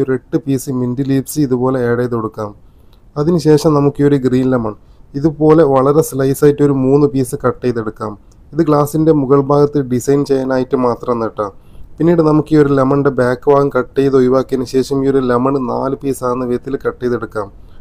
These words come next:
ശേഷം ഈ ഒരു ഗ്ലാസ്സിലേക്ക് ഇതുപോലെ ആഡ് ചെയ്യാം. പിന്നീട് നമുക്ക് ഈ ഒരു tool ഉപയോഗിച്ചിട്ട് ഇത് രണ്ടും കൂടി ഒന്ന് നന്നായിട്ട് crush ചെയ്തെടുക്കാം, അതായത് നന്നായി ഒന്ന് ചതച്ചെടുക്കാം. ശേഷം നമുക്ക് ഈ ഒരു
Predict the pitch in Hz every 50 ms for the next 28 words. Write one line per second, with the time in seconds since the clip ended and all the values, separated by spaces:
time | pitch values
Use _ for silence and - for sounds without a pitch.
0 | - - - - 160 160 156 175 160 156 151 151 151 139 135 131 131 127 - 139
1 | 135 135 131 - 131 123 127 127 127 127 127 123 113 113 113 117 113 117 113 110
2 | 104 98 - - - - - - - - - - - 190 190 196 196 185 175 170
3 | 165 165 151 - 160 151 156 151 - - 135 131 135 143 151 147 135 143 139 131
4 | - 147 127 135 135 127 127 120 120 123 135 139 139 147 143 135 143 139 135 131
5 | 135 131 123 120 120 123 127 135 139 135 - 139 - - 120 123 - - - 131
6 | 127 120 120 110 107 - - 107 101 101 - - - - - - - 131 131 151
7 | 151 147 160 156 143 139 143 147 156 151 147 143 147 147 143 131 127 117 120 -
8 | - 127 117 110 - 110 104 104 - - - - - - - - - - - -
9 | 170 160 - 180 165 156 156 160 156 - 160 160 165 156